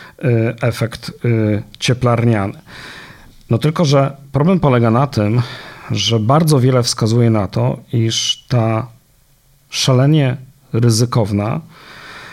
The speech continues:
em, y, procedura, y, niesprawdzona, nieprzebadana, y, w zasadzie niemożliwa do przebadania w warunkach laboratoryjnych, bo przecież mówimy o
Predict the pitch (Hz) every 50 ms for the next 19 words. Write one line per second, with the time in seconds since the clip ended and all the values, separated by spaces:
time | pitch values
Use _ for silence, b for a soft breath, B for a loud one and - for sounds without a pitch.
0 | B B B B - - - 139 123 123 123 117 117 117 117 120 117 113 113 113
1 | 113 113 113 113 113 117 117 113 113 113 113 113 113 110 110 110 110 110 107 107
2 | - - - _ _ _ _ _ _ _ 131 127 117 123 - 139 120 117 120 117
3 | 110 107 98 107 127 151 151 139 B B B B B - - - - 113 107 104
4 | 104 101 104 104 113 147 156 - - - 143 120 110 113 117 110 101 101 110 117
5 | 131 139 139 131 - - - - _ - 117 113 135 139 - - 143 123 123 117
6 | 104 113 104 98 101 104 110 131 151 165 160 B B B B B B B B B
7 | B B B B B B - - 123 113 110 107 107 135 147 - 165 156 151 156
8 | 156 151 139 131 123 123 139 175 170 127 107 98 107 101 - 123 110 107 104 104
9 | 104 101 101 104 104 98 98 101 107 101 110 113 107 - 104 98 - 117 110 107
10 | 113 110 110 107 - 120 110 107 101 92 95 98 110 127 120 - 117 113 - -
11 | - - 107 98 107 107 98 101 104 101 101 98 98 - - 104 101 101